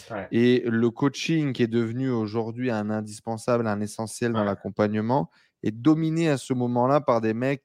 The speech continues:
Speaker 2: qui ne te répondent même pas à tes emails.
Speaker 1: Ouais, c'est ça.
Speaker 2: Donc, euh, voilà. Mais, euh, le, le gros avantage que eux, ils ont, c'est qu'ils sont connus sur le marché et ils sont, entre guillemets, tout seuls. Le désavantage que t'as, c'est que toi, tu sors de nulle part.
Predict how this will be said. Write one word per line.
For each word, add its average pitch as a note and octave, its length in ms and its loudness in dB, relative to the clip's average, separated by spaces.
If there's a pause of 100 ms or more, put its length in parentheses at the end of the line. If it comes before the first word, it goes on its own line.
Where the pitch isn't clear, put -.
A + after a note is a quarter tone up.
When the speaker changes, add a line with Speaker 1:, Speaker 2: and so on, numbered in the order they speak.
Speaker 2:
qui C#3+ 160 -8
ne C#3+ 100 -2
te A#2+ 180 -4
répondent A2+ 360 -2
même A#2+ 180 -4
pas B2 120 2
à A#2 40 2
tes G#2+ 240 -4
emails. G2+ 320 -4 (320)
Speaker 1:
Ouais, G#2+ 160 2
c'est - 200 -16
ça. G2+ 200 -16 (120)
Speaker 2:
Donc, C3+ 420 2
euh, A#2 960 4
voilà. G2+ 300 0 (680)
Mais, C#3 640 2
euh, A2 540 2
le, A2 260 -2
le G#2+ 200 -2
gros A2+ 440 -4
avantage A#2 420 0
que - 100 -4 (100)
eux, B2 200 2
ils A#2 240 -2
ont, A#2+ 120 0
c'est G#2 180 -6
qu'ils - 140 -16
sont G#2 140 -8
connus G#2+ 240 -6
sur G#2 160 -4
le G#2 60 0
marché G#2 380 -4
et G2 180 -6
ils F#2 80 -6
sont, - 140 -12
entre G2 280 -10
guillemets, G#2 240 -4
tout - 160 -14
seuls. F#3 320 2 (480)
Le G2+ 60 -8
désavantage G#2 500 0
que - 80 -6
t'as, D#3 200 2
c'est C3 120 -4
que G2 60 -4
toi, A#2+ 100 0
tu - 100 -10
sors G#2 140 -2
de G2 80 -2
nulle C#3 160 -2
part. - 260 0